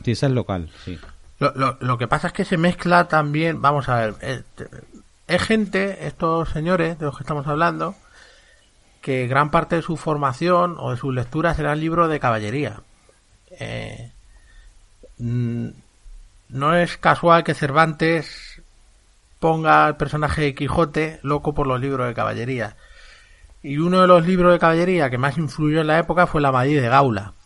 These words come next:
Speaker 2: que como se sabe es, y El Tirán lo Blanc,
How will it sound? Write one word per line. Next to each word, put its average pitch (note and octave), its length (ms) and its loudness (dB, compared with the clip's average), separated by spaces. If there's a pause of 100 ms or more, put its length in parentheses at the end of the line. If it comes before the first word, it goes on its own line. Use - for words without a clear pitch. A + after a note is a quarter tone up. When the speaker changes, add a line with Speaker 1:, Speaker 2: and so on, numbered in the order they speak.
(600)
Speaker 2:
que A#2+ 140 -6
como A2 840 -6
se B2+ 120 -4
sabe D3+ 480 2
es, C#3+ 80 -8 (920)
y B2 120 -8
El B2 100 -6
Tirán C3 280 2
lo C3 100 4
Blanc, F3+ 320 2